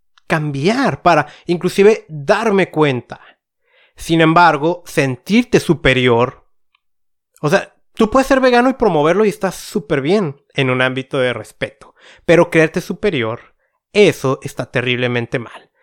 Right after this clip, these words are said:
¿Sabes qué? Nada más para irnos dando una idea, ¿no? Me pasaron una nota muy interesante. Ahorita en cuarentena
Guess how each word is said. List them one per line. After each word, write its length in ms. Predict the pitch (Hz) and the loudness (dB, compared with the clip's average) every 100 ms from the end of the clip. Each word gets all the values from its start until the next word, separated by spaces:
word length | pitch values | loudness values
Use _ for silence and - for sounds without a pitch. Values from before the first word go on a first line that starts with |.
| _ _ _ | _ _ _
¿Sabes 360 | - 185 185 - | 0 2 2 0
qué? 400 | 175 139 - _ _ _ _ _ _ _ | -2 -2 -8 _ _ _ _ _ _ _
Nada 200 | 151 151 | 0 2
más 200 | 156 151 - _ | 2 0 -6 _
para 180 | 160 156 | 2 4
irnos 220 | 151 151 | 2 0
dando 460 | 151 147 147 127 _ | 0 2 0 -4 _
una 160 | 151 143 | -2 0
idea, 300 | 202 160 131 | 2 2 2
¿no? 160 | 143 | 2
Me 120 | 139 | 0
pasaron 460 | 131 131 147 147 151 | -2 -2 0 0 2
una 200 | 160 165 | 0 0
nota 380 | 165 160 160 160 | 0 -2 0 0
muy 200 | 147 147 | 0 -4
interesante. 720 | 139 135 120 - 160 - 120 - - - | -4 -4 -2 -4 -2 -4 -8 -12 -16 -2
Ahorita 300 | 135 139 156 | -2 0 -2
en 80 | |
cuarentena 840 | 147 147 135 135 208 196 156 170 | 2 2 2 0 2 4 2 0